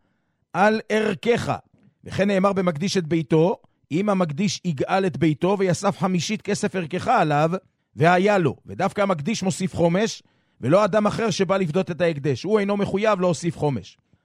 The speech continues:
אמר רבי יהושע בן לוי, "דווקא על הקדש ראשון המקדיש מוסיף חומש כשמחללו, ואולם אין הקדש שני מוסיף חומש. אם חילל את הדבר הראשון שהקדיש על דבר אחר והדפיס בו את קדושתו,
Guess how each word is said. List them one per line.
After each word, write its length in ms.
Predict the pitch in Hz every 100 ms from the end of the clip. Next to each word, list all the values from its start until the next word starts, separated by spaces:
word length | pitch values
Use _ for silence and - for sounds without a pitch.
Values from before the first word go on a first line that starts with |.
| _
אמר 180 | 165 214
רבי 120 | 208
יהושע 300 | 208 - 214
בן 160 | 208 202
לוי, 280 | 196 208 208
"דווקא 300 | 208 - 208
על 80 |
הקדש 380 | 196 147 214 -
ראשון 360 | 190 - 214 208
המקדיש 380 | 190 156 190 190
מוסיף 320 | 190 196 -
חומש 300 | 190 202 -
כשמחללו, 760 | - 190 190 185 190 185 196 - _ _ _ _
ואולם 540 | - 104 120 160 226 202
אין 180 | 214 226
הקדש 360 | 170 202 -
שני 240 | 208 220 240
מוסיף 340 | 208 214 196
חומש. 420 | 202 202 123 - _ _ _ _
אם 160 | - 208
חילל 360 | 190 180 196 208
את 80 | 196
הדבר 300 | 170 170 196
הראשון 320 | 185 180 196
שהקדיש 440 | - 165 139 190
על 60 | 170
דבר 300 | 151 170 175
אחר 240 | 135 190 170
והדפיס 400 | 151 - 196 139
בו 120 | 170
את 60 |
קדושתו, 640 | 123 139 139 131 220 262 202